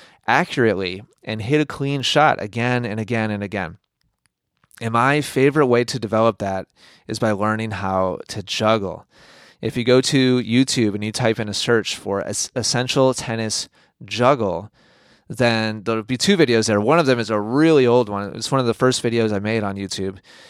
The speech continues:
And the other one is a more recent one. And I go through step-by-step training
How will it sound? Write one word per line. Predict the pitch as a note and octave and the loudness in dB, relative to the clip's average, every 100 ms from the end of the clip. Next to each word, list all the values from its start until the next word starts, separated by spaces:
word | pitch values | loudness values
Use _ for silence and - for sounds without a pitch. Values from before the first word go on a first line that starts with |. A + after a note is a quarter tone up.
| _ | _
And | A2 | -2
the | A#2 | 2
other | C3+ | 4
one | B2+ | 4
is | B2 A2+ | 0 -2
a | |
more | A2 G#2+ | 0 0
recent | G#2+ B2 G#2 | 0 -2 -4
one. | F2 F2+ F#2+ _ _ - - | -4 -6 -8 _ _ -20 -10
And | G#2+ | -2
I | A2+ | 0
go | A#2 B2 | 2 2
through | - A#2 | 2 -2
step-by-step | - C#3 - A#2 A#2 A2+ G2+ - _ _ | 0 0 2 2 2 0 -2 -4 _ _
training | - D3 E3+ A#2+ F#2 G#2+ | -4 -2 -2 -4 -10 -14